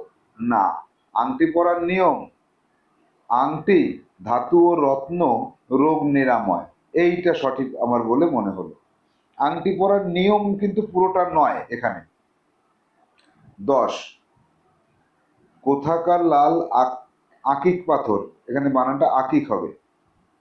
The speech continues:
আকিক পাথরের উল্লেখ আছে, ইথিওপিয়ার আকিক পাথরের উল্লেখ রয়েছে। তাহলে এখানে এইচডাব্লিউ কি থাকছে? এখানকার এইচডাব্লিউ কালি কিন্তু মেনটেন করে দিচ্ছি।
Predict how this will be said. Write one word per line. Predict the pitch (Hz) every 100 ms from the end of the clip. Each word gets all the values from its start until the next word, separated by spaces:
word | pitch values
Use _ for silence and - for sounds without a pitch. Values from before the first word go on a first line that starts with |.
| _ _ _ _ _ _ _ _ _ _ _
আকিক | 123 151 170 170
পাথরের | 165 160 170 175
উল্লেখ | 165 160 165 170
আছে, | 165 165 202 202 - _ _
ইথিওপিয়ার | 156 160 180 165 135 127 110 - -
আকিক | 113 123 -
পাথরের | 120 120 151 180
উল্লেখ | 131 107 98 90
রয়েছে। | 85 - _ _ _ _ _
তাহলে | 120 131 135
এখানে | 135 165 170
এইচডাব্লিউ | 165 160 160 156 175 175 180
কি | 175 170
থাকছে? | 175 175 180 185 - _ _ _ _ -
এখানকার | 127 156 151 165
এইচডাব্লিউ | 156 151 156 160 175
কালি | 175 156 170
কিন্তু | 170 170 170
মেনটেন | 160 160 170 160
করে | 160
দিচ্ছি। | 147 127 - -